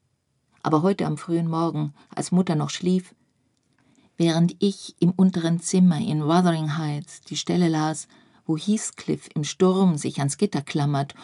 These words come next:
und dem Geist seiner herzallerliebsten „Komm herein, tritt ein“ entgegenschluchzt,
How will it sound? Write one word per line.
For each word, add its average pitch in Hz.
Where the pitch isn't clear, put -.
und 175
dem 165
Geist 185
seiner 151
herzallerliebsten 165
„Komm 196
herein, 170
tritt 190
ein“ 196
entgegenschluchzt, 190